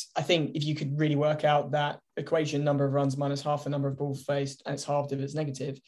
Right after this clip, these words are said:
Basically, that's basically saying that you should score your runs quickly or you don't get that many points, which seems, someone like, um, Nick Brown at Essex, he came out and said, "I just see my job, you know, I got a hundred this week, but I really only really see my job as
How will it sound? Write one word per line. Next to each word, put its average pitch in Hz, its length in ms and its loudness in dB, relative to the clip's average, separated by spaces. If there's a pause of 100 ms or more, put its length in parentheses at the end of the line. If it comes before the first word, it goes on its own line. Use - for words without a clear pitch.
(320)
Basically, 165 400 4
that's 156 160 2
basically 147 300 2
saying 143 240 0
that 143 160 -4
you 143 200 -2
should 139 220 -4
score 147 200 0
your 143 120 2
runs 139 180 2
quickly 139 460 2
or 143 240 2
you 139 100 0
don't 135 220 -4
get 135 160 -4
that 139 160 -4
many 143 160 -2
points, 139 520 0
which 147 240 0
seems, 180 640 -2
someone 202 280 6
like, 170 280 8
um, 151 480 6
Nick 175 220 0
Brown 165 240 4
at - 80 0
Essex, - 420 -6
he 147 80 -6
came 147 220 2
out 147 120 6
and 143 100 0
said, 143 300 4 (420)
"I 151 60 0
just 147 220 0
see 151 160 4
my 147 200 6
job, 143 420 4
you 156 60 -4
know, 143 120 2
I 143 40 2
got 160 120 6
a 147 40 6
hundred 147 300 0
this 160 180 -2
week, 135 180 -2
but 139 80 0
I 143 80 2
really 139 440 0
only 139 220 0
really 139 160 0
see 135 160 -4
my 139 160 2
job 135 240 0
as 139 240 -4